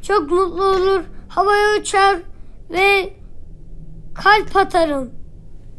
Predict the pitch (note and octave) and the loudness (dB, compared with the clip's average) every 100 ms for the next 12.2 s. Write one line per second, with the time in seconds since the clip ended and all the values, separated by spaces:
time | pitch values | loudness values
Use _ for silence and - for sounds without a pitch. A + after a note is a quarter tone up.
0 | - - - - - - - - D4 F4 | -12 -12 -14 -14 -16 -16 -16 -8 -2 0
1 | F#4 F#4+ F4+ - - - - - C#4+ D4 | 4 4 2 -6 -12 -14 -16 -12 -8 -6
2 | C#4+ - - - - - - F4+ D#4+ F4+ | -6 -10 -12 -12 -14 -8 -2 0 0 -4
3 | E4+ F4 D#4+ - - - - - - - | -2 -2 -4 -8 -12 -10 -12 -12 -14 -14
4 | - - - E4 F#4 D#4 - - - - | -14 -14 -8 -2 -2 -4 -8 -10 -10 -12
5 | - D4 D4 C#4+ - - - - - - | -10 -6 -6 -6 -10 -14 -14 -14 -14 -12
6 | - B3+ D4 E4 E4 - - - - - | -10 -4 0 0 0 -6 -10 -10 -12 -10
7 | - - - - - - - C#4 C4+ - | -10 -10 -12 -10 -10 -8 -6 -6 -6 -8
8 | - E4 E4+ E4+ F4 D#4 E4+ D#4+ - E4 | -4 2 2 0 -4 -2 -2 -4 -6 -4
9 | E4+ E4 - - - - - - - - | -4 -6 -10 -12 -12 -10 -10 -10 -12 -10
10 | C#4 C#4 C#4 - - - - - - D#4 | -8 -6 -8 -10 -10 -8 -8 -8 -6 -2
11 | D#4 D#4 - - F4 F4+ G4 G4+ - - | 0 -2 -4 -2 2 6 6 6 2 -6
12 | - - | -8 -10